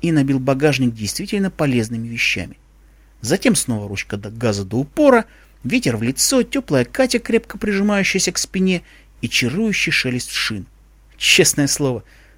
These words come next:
было даже жалко, что дорога так быстро закончилась. Когда подъехали к Катькиному дому,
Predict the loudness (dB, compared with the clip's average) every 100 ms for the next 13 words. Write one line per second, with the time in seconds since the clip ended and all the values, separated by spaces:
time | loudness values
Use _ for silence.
0 | _ -10 -2 2 4 4 4 2 4 2
1 | 2 -8 -2 0 2 0 -4 -8 -12 -8
2 | -6 -4 -6 -8 -16 -20 -20 _ _ _
3 | -20 -20 _ _ _ _ -20 -20 _ -20
4 | -20 -20 -20 -14 -2 0 4 6 4 4
5 | -2 2 0 2 2 2 4 6 8 6